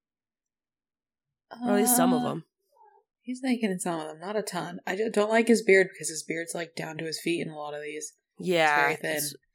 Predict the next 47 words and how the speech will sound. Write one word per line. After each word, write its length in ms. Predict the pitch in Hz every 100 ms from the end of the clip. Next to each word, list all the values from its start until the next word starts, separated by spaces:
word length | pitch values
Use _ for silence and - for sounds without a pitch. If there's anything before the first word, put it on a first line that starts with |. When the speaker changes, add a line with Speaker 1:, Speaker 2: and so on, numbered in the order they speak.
| -
Speaker 1:
it's 200 | 175 -
very 220 | 156 135 139
Speaker 2:
It's, 160 | -
Speaker 1:
weird. 80 | - 170
Speaker 2:
like, 20 |
Speaker 1:
Which 300 | 220 240 -
I 40 | 240
Speaker 2:
ominous. 120 | 233
Speaker 1:
guess 240 | 220 254 262
is 120 | 190
accurate. 640 | 190 214 - 131 117 - _ _ -
Speaker 2:
There's 240 | 185 185
one 220 | 185 190
of 100 | 214
him 180 | 202 196
standing 440 | 185 - 175 175 175
in 120 | 170
front 220 | 165 165
of 100 | 165
a 60 | 156
tent. 400 | 151 160 151 151 - - _ _ _ _ _ _ -
Speaker 1:
Some 200 | 214 233
of 60 | 269
these 160 | 262
are 60 | 226
calling 340 | 214 202 190
him, 280 | 190 180 180
uh, 280 | 165 160 147
Macarios, 840 | 160 - 185 165 160 139 117 - - -
too, 300 | 147 120 - -
instead 240 | - 139
of 60 | 135
Macarius. 720 | 127 - 127 107 - - - - - _ -
Like, 120 | 151 147
with 160 | 156 151
a 60 | 127
K. 540 | - 139 131 131 143 - _ _ _ _ _ -
You 80 | 151
know, 180 | 131
the 120 | 131 143
more, 280 | 135 127
the 100 | 135
more 200 | 135 131 147
Speaker 2:
Yeah. 220 | 202 165
Speaker 1:
Greekified. 420 | 156 - 143 139 143 -
Speaker 2:
Yeah, 100 | 180
yeah, 240 | 180 185